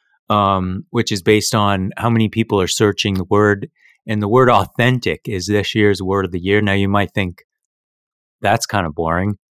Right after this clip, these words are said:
um, and you'd be right. But at the end of the day, <laughs> if you,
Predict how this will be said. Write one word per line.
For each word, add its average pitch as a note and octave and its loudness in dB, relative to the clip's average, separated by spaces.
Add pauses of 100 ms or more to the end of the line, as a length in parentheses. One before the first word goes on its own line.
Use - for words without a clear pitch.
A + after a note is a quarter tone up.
(140)
um, G2 -4 (160)
and A2 2
you'd G#2 0
be G#2 2
right. A#2 0 (720)
But A#2 6
at A2+ 0
the A#2+ 4
end B2 4
of A2 2
the G#2 0
day, A2 4 (200)
<laughs> - -12
if C#3 2
you, A2 -6